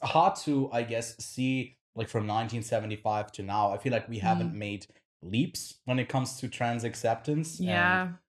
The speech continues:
Speaker 1: trans, n-, n-, like, just accept-, ac-, acceptance, not even integration or just, like, celebration. Um, so, uh, it, it's, I guess it is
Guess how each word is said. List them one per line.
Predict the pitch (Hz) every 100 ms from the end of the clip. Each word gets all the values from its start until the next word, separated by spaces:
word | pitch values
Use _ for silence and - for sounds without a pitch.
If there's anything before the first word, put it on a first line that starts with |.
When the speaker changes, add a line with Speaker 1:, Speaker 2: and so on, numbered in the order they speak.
| _
Speaker 1:
trans, | 131 117 117 113 -
n-, | 139
n-, | 151
like, | 147 139 135 - 123
just | 185 -
accept-, | 113 98 110 - - -
ac-, | 113 -
acceptance, | - 139 123 104 95
not | 117
even | 117 113
integration | 107 107 92 101 104 - 104
or | 98
just, | 98 98 -
like, | 95
celebration. | - 113 117 98 95 - 101 98 - _ _ -
Um, | 113 113 107 101
so, | - - 120 110 107 104 - _ _ _ _ _ -
uh, | - 156 139
it, | 151
it's, | 156 151 139 - - 139
I | 147
guess | 151 165 - -
it | 135
is | 135 143 127